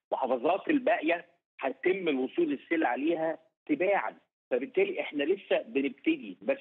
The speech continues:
اللي أنا بطمن بيه المواطن، بقول له: "حضرتك هذه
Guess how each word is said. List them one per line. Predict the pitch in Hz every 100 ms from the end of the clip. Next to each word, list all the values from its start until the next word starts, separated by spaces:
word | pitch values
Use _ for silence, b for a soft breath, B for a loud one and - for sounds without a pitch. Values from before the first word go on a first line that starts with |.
| -
اللي | 139 185
أنا | 196
بطمن | 151 - 175 175 139 117
بيه | 151 180
المواطن، | 139 120 143 180 - 196 - _ _ _ -
بقول | - 170 180
له: | 156
"حضرتك | 135 107 127 165 - - _ -
هذه | 120 113 139